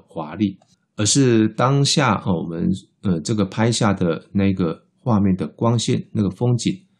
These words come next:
还有那一些身旁的人是属于我的青春。哦，岁月啊，是不可逆的。人类天生呢，就有一个，呃，像大脑这样一个很厉害的东西，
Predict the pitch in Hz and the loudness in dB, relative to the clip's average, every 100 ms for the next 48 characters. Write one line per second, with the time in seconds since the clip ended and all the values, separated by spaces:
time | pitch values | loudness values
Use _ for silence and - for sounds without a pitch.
0 | _ _ _ - 104 92 113 127 123 127 | _ _ _ -2 0 0 0 0 0 0
1 | 123 - - 123 120 90 82 80 71 - | 0 -2 -2 -2 -2 -6 -6 -8 -8 -14
2 | - 95 - 78 82 82 73 78 - 98 | -6 -4 -4 -8 -12 -12 -16 -14 -2 -2
3 | 95 95 92 - _ _ _ _ _ _ | 0 -2 -2 -6 _ _ _ _ _ _
4 | 90 76 131 120 113 95 76 - 104 92 | -10 -4 0 4 4 2 -2 -2 -2 -2
5 | 92 82 85 95 90 90 _ _ _ _ | -6 -10 -2 0 0 -6 _ _ _ _
6 | _ - 104 104 147 - 120 117 113 104 | _ -6 0 2 2 0 0 2 4 4
7 | 95 104 87 90 92 80 78 73 - _ | 2 2 2 0 -2 -4 -4 -10 -14 _
8 | 92 92 - 101 95 110 90 73 - 98 | -8 -6 -4 -4 0 0 0 -2 -4 0
9 | 95 87 - 73 90 104 95 80 - 85 | 0 -2 -8 -6 0 0 0 -4 -6 -10
10 | 80 85 - | -8 -10 -12